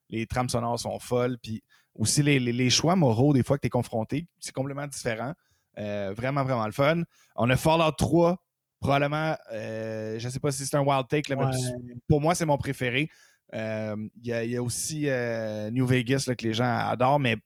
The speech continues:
Speaker 1: pour moi, Fallout trois, c'était probablement le, le, le best Fallout que j'ai joué. Euh, on a aussi Fight Night Champion. Hey, c'est Fight Night Champion.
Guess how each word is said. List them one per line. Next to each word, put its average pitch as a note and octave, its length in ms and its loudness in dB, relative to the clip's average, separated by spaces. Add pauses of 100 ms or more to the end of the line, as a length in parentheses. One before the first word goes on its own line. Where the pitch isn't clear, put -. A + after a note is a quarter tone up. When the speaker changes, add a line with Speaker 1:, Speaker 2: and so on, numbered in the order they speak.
Speaker 1:
pour B2+ 140 0
moi, C#3 80 4
Fallout B2+ 280 2
trois, B2+ 280 0
c'était A#2+ 160 -2
probablement A#2+ 460 -2
le, A2+ 160 -4
le, G#2 160 -8
le G#2 120 -8
best B2+ 320 -6
Fallout A2+ 280 -4
que A#2 160 -10
j'ai G#2+ 160 -10
joué. G#2+ 340 -8 (600)
Euh, G#2+ 500 -2
on A2+ 100 -4
a A#2+ 40 -2
aussi C3 180 2
Fight F#3+ 300 0
Night F3+ 280 0
Champion. E3+ 460 2 (260)
Hey, A#2 140 -6
c'est G#2 160 -8 (320)
Fight - 280 -6
Night C3 300 -6
Champion. C#3 460 -4